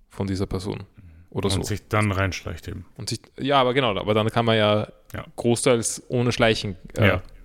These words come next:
Speaker 2: Ich meine,
Speaker 1: sich
Speaker 2: ich
Speaker 1: fortbewegen.
Speaker 2: würde es immer noch als Reinschleichen bezeichnen, aber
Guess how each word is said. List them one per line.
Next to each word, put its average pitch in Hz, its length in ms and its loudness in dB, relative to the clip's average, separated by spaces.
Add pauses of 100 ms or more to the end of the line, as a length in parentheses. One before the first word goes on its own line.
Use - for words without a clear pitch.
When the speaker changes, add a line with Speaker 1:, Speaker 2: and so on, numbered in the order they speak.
(260)
Speaker 2:
Ich 113 100 0
meine, 87 100 -2
Speaker 1:
sich 95 80 0
Speaker 2:
ich 120 60 -4
Speaker 1:
fortbewegen. 113 220 4
Speaker 2:
würde 123 180 4
es 120 100 -2
immer 135 140 2
noch 117 100 0
als 117 180 0
Reinschleichen 101 420 0
bezeichnen, 92 600 -2
aber 87 280 -4